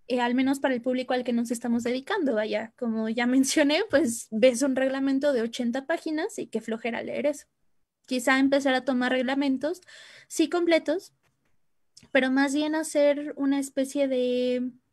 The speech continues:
de reglamento súper específico y súper puntual de una página tipo convocatoria,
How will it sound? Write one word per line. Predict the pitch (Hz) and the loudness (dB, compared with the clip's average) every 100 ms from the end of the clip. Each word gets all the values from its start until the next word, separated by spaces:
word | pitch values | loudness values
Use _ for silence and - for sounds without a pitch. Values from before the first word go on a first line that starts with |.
| _ _ | _ _
de | 240 233 | -4 -2
reglamento | 247 240 247 233 262 | -2 -2 -4 -4 -6
súper | - - 370 381 | -4 0 0 2
específico | 381 - 311 269 254 262 | -2 -2 -8 -6 -6 -8
y | |
súper | 254 339 339 339 | -8 -2 -2 0
puntual | 349 330 - 226 233 | -4 -4 -2 0 0
de | 254 | 0
una | 285 302 | -2 -2
página | 247 226 220 214 | -6 -6 -6 -6
tipo | 226 269 269 | -6 -4 -4
convocatoria, | 285 294 285 320 311 262 269 | -4 -4 -2 -2 -2 -2 -4